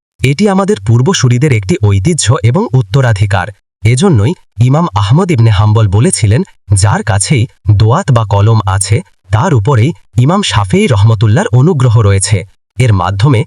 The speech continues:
তিনি মূলত আমাদের বোঝাচ্ছেন যে কলমের ব্যবহারের বিষয়ে আমরা শাফেঈর কাছে ঋণী, যিনি সব সময় নোট নিতে এবং প্রতিটি ভাবে জ্ঞান অর্জন করতে ঘুরে বেড়াতেন। আমাদেরকে কলমের ব্যবহারের জন্য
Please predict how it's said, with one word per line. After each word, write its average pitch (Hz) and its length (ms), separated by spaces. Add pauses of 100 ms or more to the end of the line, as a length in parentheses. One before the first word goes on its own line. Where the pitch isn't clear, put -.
(260)
তিনি 160 180
মূলত 135 340
আমাদের 143 360
বোঝাচ্ছেন 127 600
যে 107 180 (300)
কলমের 156 420
ব্যবহারের 113 520
বিষয়ে 104 400 (260)
আমরা 120 260
শাফেঈর 156 480
কাছে 123 280
ঋণী, 123 320 (280)
যিনি 123 240
সব 151 280
সময় 117 320
নোট 107 340
নিতে 104 280 (220)
এবং 143 300
প্রতিটি 120 380
ভাবে 156 320
জ্ঞান 107 300
অর্জন 196 340
করতে - 300
ঘুরে 127 260
বেড়াতেন। 90 460 (320)
আমাদেরকে 117 580 (260)
কলমের 175 420
ব্যবহারের 120 500
জন্য 117 260